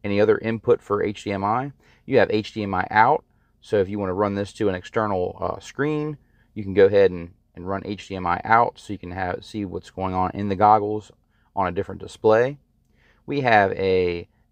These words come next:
micro S D card slot. We have a firmware update cable slot.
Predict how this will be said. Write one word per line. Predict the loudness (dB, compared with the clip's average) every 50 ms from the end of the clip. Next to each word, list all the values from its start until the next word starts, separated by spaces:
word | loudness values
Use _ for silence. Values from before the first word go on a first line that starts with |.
| _
micro | -4 -2 -2 2 2 2 2 2
S | 0 -4 -4
D | -8 -12 -4
card | 0 2 2 2 2 0
slot. | -2 2 2 4 4 2 0 -6 _ _ _ _ _ _ _ _ -2
We | 0
have | 0 2
a | 0 0
firmware | -4 -4 _ -2 0 0 0 -2 -2 -2 0 0 0 0 -2 -4 -2
update | -2 -2 -2 _ 2 2 2 2 0
cable | 2 2 2 2 2 0 -2 -4 -8 _ _
slot. | _ 2 4 6 6 6 4